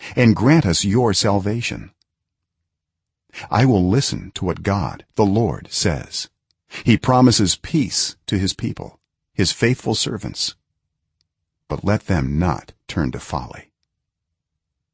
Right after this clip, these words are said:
Surely his salvation is near those who fear him, that his glory may dwell in our land. Love and faithfulness meet together. Righteousness and peace kiss each other.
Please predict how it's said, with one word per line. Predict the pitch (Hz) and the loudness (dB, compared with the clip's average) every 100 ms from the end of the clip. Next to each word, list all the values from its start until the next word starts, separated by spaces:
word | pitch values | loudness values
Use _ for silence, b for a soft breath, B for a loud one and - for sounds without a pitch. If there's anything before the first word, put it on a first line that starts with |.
| _ B B | _ B B
Surely | - - 123 131 135 | 0 4 6 6 4
his | 110 | 4
salvation | - 90 78 87 101 104 | 2 0 0 0 2 2
is | 85 | 2
near | 87 98 123 76 | 4 4 4 0
those | 85 95 - | 0 0 0
who | |
fear | 92 - 107 | -4 -4 -4
him, | 110 76 - - _ _ B | -4 -8 -10 -18 _ _ B
that | - 110 | 2 4
his | 104 | 4
glory | 85 110 110 170 120 57 50 _ - | 2 0 0 0 -2 -6 -14 _ 0
may | 98 | 2
dwell | 87 95 98 131 64 - - | 2 0 0 0 -2 -6 -2
in | 90 | -2
our | - 90 90 | 0 0 0
land. | 87 85 65 58 - _ _ _ _ _ _ _ _ _ _ _ B B | 0 -2 -4 -8 -16 _ _ _ _ _ _ _ _ _ _ _ B B
Love | 110 113 127 139 - | 4 6 6 4 2
and | 104 90 | 4 2
faithfulness | - 131 151 - 90 82 - | 4 2 2 2 0 2 2
meet | 101 127 | 2 2
together. | 113 101 117 76 - _ _ _ B B | -2 -2 -4 -6 -12 _ _ _ B B
Righteousness | 107 117 147 139 - 131 - - | 2 4 4 2 4 2 0 2
and | 98 | 2
peace | - 160 101 - - - _ | 4 2 4 0 -4 -8 _
kiss | - 165 - | 0 2 2
each | 104 - | 0 -2
other. | 123 120 - | -4 -8 -12